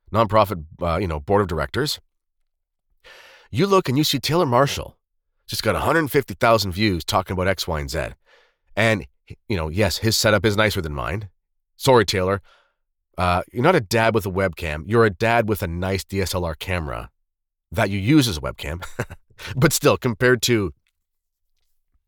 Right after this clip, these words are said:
compared to these studio setups, yes, you're a dad with a webcam. You got one or two cameras,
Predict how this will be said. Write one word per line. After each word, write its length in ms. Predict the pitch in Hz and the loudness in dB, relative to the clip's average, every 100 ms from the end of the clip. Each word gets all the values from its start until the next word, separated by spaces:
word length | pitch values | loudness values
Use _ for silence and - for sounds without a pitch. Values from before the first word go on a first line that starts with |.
| _ | _
compared 400 | - 104 107 107 98 | -4 -2 2 0 0
to 280 | 110 98 - - _ _ _ | -2 -2 -4 -14 _ _ _
these 240 | 95 107 95 | -4 0 0
studio 340 | - 117 104 | 0 2 2
setups, 360 | 92 104 95 - | 2 2 0 -2
yes, 280 | 90 78 - | -4 -4 -4
you're 80 | 82 | -4
a 40 | |
dad 160 | 90 85 | -2 -4
with 120 | 78 | -4
a 0 | |
webcam. 340 | 80 - - - _ _ _ _ _ _ _ _ _ _ _ _ _ _ _ _ _ _ | -6 -8 -14 -18 _ _ _ _ _ _ _ _ _ _ _ _ _ _ _ _ _ _
You 60 | 90 | -4
got 140 | 92 87 85 - | -4 -4 -8 -6
one 220 | 95 110 | 0 2
or 60 | |
two 180 | 104 104 | 2 -2
cameras, 480 | 95 95 90 87 - | -4 -4 -2 -2 -6